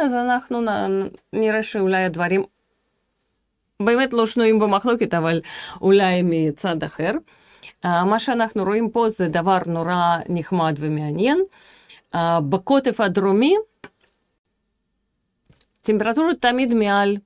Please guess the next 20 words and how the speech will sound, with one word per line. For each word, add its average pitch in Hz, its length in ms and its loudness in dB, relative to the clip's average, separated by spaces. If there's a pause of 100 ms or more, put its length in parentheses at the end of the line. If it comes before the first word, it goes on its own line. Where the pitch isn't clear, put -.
(340)
אפס 185 320 -6
מעלות. 165 600 -2 (520)
אז 170 340 0
השלג 285 540 0
שם 220 220 0
לא 202 180 0
נמס. 185 540 -2 (140)
אז 156 160 -10
כל 269 220 0
שנה 196 360 -2
יורד 160 320 -2
שלג, 440 460 2 (460)
והוא 185 600 -2
לא 262 120 2
נמס. 392 540 2 (600)
שלג 190 420 0 (320)
שבא 196 380 0
בשנה 175 520 0
הבאה 151 320 0 (240)
מתווסף, 160 720 -2